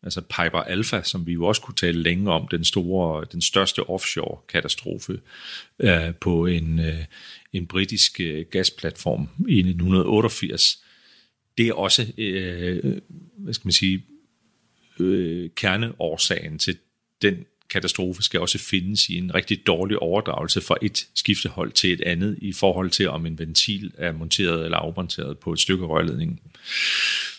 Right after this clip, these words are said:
Så det, det er, det er det, der er med til, at det går galt, ikke? Fordi, hvor bliver det af, det vand? Det løber igennem rørledningerne, fordi han har, øh, formentlig fået monteret et af de her beskyttelsesskjold forkert.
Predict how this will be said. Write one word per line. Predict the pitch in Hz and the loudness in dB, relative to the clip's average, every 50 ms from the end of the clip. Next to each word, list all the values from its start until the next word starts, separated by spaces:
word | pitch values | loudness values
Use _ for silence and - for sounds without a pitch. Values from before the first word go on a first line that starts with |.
| - | -10
Så | - - | -8 0
det, | 110 123 131 117 117 113 - | 4 6 6 6 6 2 0
det | 131 131 123 107 | 0 2 4 2
er, | 101 98 95 - - | 2 0 -2 -4 0
det | - 127 | 2 2
er | |
det, | 110 127 120 | 4 4 4
der | 123 | 4
er | 107 | 2
med | 98 98 104 | 2 0 -2
til, | - - 110 | -2 -2 -2
at | 98 92 82 | -2 -2 -2
det | 85 82 | -4 -6
går | - 82 | -6 0
galt, | - 95 98 92 82 85 | 2 2 2 2 -2 -6
ikke? | 92 95 - _ _ _ _ _ _ - - | -8 -8 -10 _ _ _ _ _ _ -6 0
Fordi, | - 113 - - 127 139 135 - - _ _ _ _ _ | 0 0 2 2 2 0 0 -2 -8 _ _ _ _ _
hvor | - 101 98 | 0 0 0
bliver | 98 - 113 110 | 2 6 6 6
det | 104 120 123 | 8 6 6
af, | 101 123 131 131 | 4 4 2 0
det | - 151 143 | 0 0 2
vand? | 143 135 - - _ _ _ _ _ _ _ _ _ _ _ _ _ _ _ _ _ _ _ _ _ _ _ _ _ _ _ _ | 0 0 -2 -8 _ _ _ _ _ _ _ _ _ _ _ _ _ _ _ _ _ _ _ _ _ _ _ _ _ _ _ _
Det | - 110 104 | 2 4 4
løber | 117 131 135 135 120 | 4 2 2 0 -2
igennem | 90 107 101 - - 127 139 127 127 120 | -2 -2 -2 2 2 2 2 2 -2 -6
rørledningerne, | 110 98 101 113 135 143 139 120 113 107 104 98 95 | -2 0 0 0 0 -2 -4 -4 -4 -2 -2 -2 -4
fordi | - - - - - 131 120 | -2 -2 -2 -2 0 -2 -2
han | 110 87 95 98 87 | 0 0 0 -2 -2
har, | 82 90 90 87 82 82 82 | -2 0 2 4 4 4 4
øh, | 80 80 90 | 2 -2 -2
formentlig | - - 92 104 120 123 113 104 | -2 0 0 0 0 0 -2 -4
fået | - - 92 85 | -2 -2 0 0
monteret | 82 80 80 - - 123 117 107 104 104 | 0 0 0 4 6 6 6 6 4 2
et | 107 - | 0 -2
af | 107 | -2
de | - - 107 | -2 -2 -4
her | 87 87 92 87 82 | -2 2 2 2 2
beskyttelsesskjold | - - 95 - - 113 113 110 - 104 - - - - 82 82 | 0 -2 -2 2 2 2 2 2 0 -2 -2 -2 -2 -4 -6 -8
forkert. | - - - - - 139 127 127 - | -10 -10 -4 -2 -2 -2 -2 -6 -12